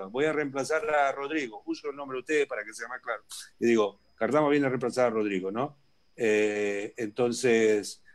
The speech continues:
Rodrigo me deja todo como buen profesional y llego donde los directivos y digo, "Esto no me sirve a los directivos, ¿no? ¿Cómo te van a servir las evaluaciones y todo,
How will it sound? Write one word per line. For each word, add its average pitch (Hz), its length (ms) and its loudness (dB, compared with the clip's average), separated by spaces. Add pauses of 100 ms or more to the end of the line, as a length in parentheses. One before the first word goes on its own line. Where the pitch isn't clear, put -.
Rodrigo 135 400 6
me 123 100 2
deja 123 260 2
todo 113 320 2
como 104 140 -4
buen 117 160 -4
profesional 117 560 -2 (180)
y 110 220 0
llego 139 280 4
donde 117 180 0
los 110 120 2
directivos 131 520 4
y 123 40 6
digo, 113 300 2 (600)
"Esto 131 220 -2
no 123 80 0
me 113 120 2
sirve 113 340 4 (320)
a 110 40 -12
los 98 240 -6
directivos, 98 500 -8
¿no? 123 180 -12 (640)
¿Cómo 156 200 2
te 131 100 2
van 120 80 0
a - 20 -4
servir 113 280 -2
las 110 160 -4
evaluaciones 104 680 -4
y 98 60 -16
todo, 101 340 0